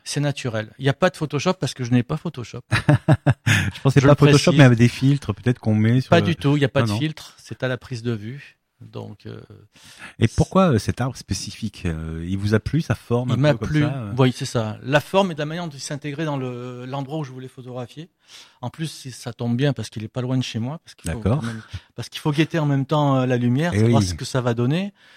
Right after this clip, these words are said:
Speaker 1: Et il faut être en lien aussi avec la météo, parce que la météo détermine aussi le ciel qu'on va avoir.
Speaker 2: Hmm. C'est vrai qu'il y a d'autres photos où le ciel est très chargé,
Speaker 1: Très
Speaker 2: euh,
Speaker 1: chargé, voilà, oui.
Speaker 2: ça donne une
Speaker 1: Donc,
Speaker 2: puissance aussi,
Speaker 1: ça
Speaker 2: quand
Speaker 1: donne
Speaker 2: même,
Speaker 1: beaucoup
Speaker 2: hein.
Speaker 1: de puissance,
Speaker 2: C'est
Speaker 1: oui.
Speaker 2: impressionnant.
Speaker 1: Puis il y a
Speaker 2: Euh.
Speaker 1: surtout cette idée de, de nature qui est vraiment, euh, belle à voir.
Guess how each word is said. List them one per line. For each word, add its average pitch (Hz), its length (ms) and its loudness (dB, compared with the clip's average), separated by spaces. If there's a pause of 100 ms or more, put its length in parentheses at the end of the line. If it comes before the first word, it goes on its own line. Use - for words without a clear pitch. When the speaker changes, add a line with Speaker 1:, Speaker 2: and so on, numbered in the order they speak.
(380)
Speaker 1:
Et 117 240 -10
il 110 60 -10
faut - 120 -6
être 131 220 -6
en 131 160 0
lien 160 220 2
aussi 151 180 -2
avec 131 220 2
la 139 80 4
météo, 135 440 4
parce - 160 -12
que 139 120 -6
la 131 160 0
météo 151 320 0
détermine 165 420 2
aussi 156 220 -2
le 139 80 -2
ciel 143 200 -4
qu'on 135 140 -4
va 127 140 -4
avoir. 123 280 -8
Speaker 2:
Hmm. 98 300 0 (180)
C'est - 120 4
vrai 123 80 6
qu'il - 80 2
y - 20 6
a - 20 6
d'autres 120 180 2
photos 123 320 4
où - 20 2
le 90 100 0
ciel 101 240 -4
est 87 60 -8
très - 140 -10
chargé, 113 580 -2
Speaker 1:
Très 101 140 -2
Speaker 2:
euh, - 40 -2
Speaker 1:
chargé, 120 480 -6
voilà, 104 340 -14
oui. 90 60 -20 (320)
Speaker 2:
ça - 160 -10
donne 98 180 4
une 92 60 2
Speaker 1:
Donc, 87 100 -4
Speaker 2:
puissance 113 440 0
aussi, 90 180 -4
Speaker 1:
ça 90 140 -2
Speaker 2:
quand 87 60 2
Speaker 1:
donne 160 120 2
Speaker 2:
même, - 140 0
Speaker 1:
beaucoup - 100 0
Speaker 2:
hein. - 60 -8
Speaker 1:
de - 40 -18
puissance, 151 380 -4
Speaker 2:
C'est 123 80 -4
Speaker 1:
oui. 117 60 -2
Speaker 2:
impressionnant. 117 480 2 (640)
Speaker 1:
Puis - 140 -2
il 143 40 0
y 147 60 4
a 147 60 4
Speaker 2:
Euh. - 60 -2
Speaker 1:
surtout 160 340 -10
cette - 260 -8
idée 135 220 -8
de, 127 360 -8
de 123 80 -6
nature 139 560 -6
qui 123 240 -14
est 135 120 -6
vraiment, 131 500 -6
euh, 117 200 -8
belle 151 280 0
à 127 80 4
voir. 135 420 -4